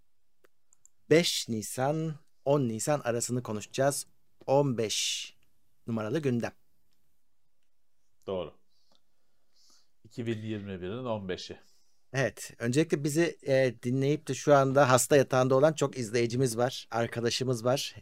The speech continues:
Speaker 1: Hem evinde hem hastanede. Onlara da bir geçmiş olsun diyelim.
Speaker 2: Cümleten geçmiş olsun.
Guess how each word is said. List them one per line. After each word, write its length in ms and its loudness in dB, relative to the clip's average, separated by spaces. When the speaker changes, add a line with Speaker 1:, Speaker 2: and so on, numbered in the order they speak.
Speaker 1:
Hem 180 -2
evinde 400 0
hem 140 0
hastanede. 600 0
Onlara 300 0
da 80 -4
bir 60 -12
geçmiş 320 -4
olsun 300 -2
diyelim. 340 -2
Speaker 2:
Cümleten 640 -6
geçmiş 440 -6
olsun. 420 -6